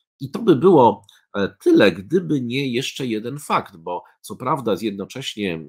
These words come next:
prezydent powiedział, właśnie pochwalił żołnierzy, że bohatersko, że odbili, e, a z drugiej strony, e, w drugim oświadczeniu prezydent zapowiedział, że dwóch ugandyjskich dowódców biorących udział w operacji atmis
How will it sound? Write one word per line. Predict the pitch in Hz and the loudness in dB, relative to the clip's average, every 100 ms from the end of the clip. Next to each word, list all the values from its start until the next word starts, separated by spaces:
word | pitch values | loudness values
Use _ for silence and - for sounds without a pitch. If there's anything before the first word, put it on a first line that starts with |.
| 87 | -12
prezydent | 98 87 101 87 85 78 _ _ | -8 -6 -6 -8 -10 -12 _ _
powiedział, | - 87 98 87 80 | -14 -8 -6 -4 -4
właśnie | 87 90 | -6 -10
pochwalił | 80 - 90 80 | -14 -10 -8 -8
żołnierzy, | 82 107 147 113 85 | -10 -8 -8 -8 -10
że | 78 | -14
bohatersko, | - 104 - - 92 | -14 -16 -14 -14 -14
że | 87 | -16
odbili, | 78 85 135 190 _ _ _ _ 107 | -16 _ -16 -16 _ _ _ _ -12
e, | 107 | -6
a | 113 | -4
z | 85 | -4
drugiej | 135 180 190 | -4 -2 -2
strony, | - 127 87 87 214 _ _ _ _ | 0 0 0 -6 -12 _ _ _ _
e, | 104 101 95 92 | -4 -2 -2 -4
w | 85 | -2
drugim | 143 202 110 | -2 0 0
oświadczeniu | 85 - 85 - 85 78 87 - _ _ _ | -2 -6 -10 -8 -8 -8 -8 -10 _ _ _
prezydent | 117 107 156 151 92 | -4 -2 -2 -2 -2
zapowiedział, | 143 165 101 80 107 107 | -4 -4 -4 -4 -4 -4
że | 98 | -6
dwóch | 82 170 - | -6 -8 -6
ugandyjskich | 131 120 120 - - 143 | -6 -6 -6 -8 -10 -8
dowódców | 131 147 165 - - _ | -6 -4 -6 -8 -18 _
biorących | 87 92 101 - 107 | -8 -8 -10 -12 -10
udział | 107 104 | -6 -6
w | |
operacji | 107 95 98 101 82 | -4 -4 -6 -6 -8
atmis | 92 - 101 - - | -8 -8 -12 -14 -14